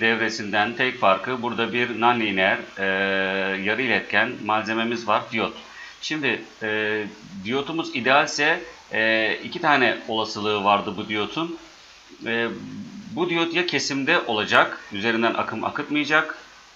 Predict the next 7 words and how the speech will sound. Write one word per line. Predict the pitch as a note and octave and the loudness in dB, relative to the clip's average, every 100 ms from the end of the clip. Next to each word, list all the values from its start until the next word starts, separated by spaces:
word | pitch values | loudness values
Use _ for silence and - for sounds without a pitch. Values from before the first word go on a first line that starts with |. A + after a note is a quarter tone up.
| - | -16
ve, | F#2+ A2+ A2+ - - | 2 6 6 4 -2
e, | G#2 G#2 G#2 A#2 | -2 -2 -2 -4
uçlarında | A2 A2+ A2+ A2 A2 A2 A2 - - - - - | -4 0 2 2 6 6 6 2 -12 -20 -20 -8
bir | G#2+ A2+ A2+ A2 A2+ | -2 0 0 -2 4
ters, | A#2 C3 - A2 | 4 4 0 -2
e, | A2+ A2 A2 G#2+ G#2+ G#2+ - | 0 2 2 2 2 -2 -4
potansiyel | G#2 G2+ G#2+ G2+ G#2+ G#2 | -2 2 2 2 0 0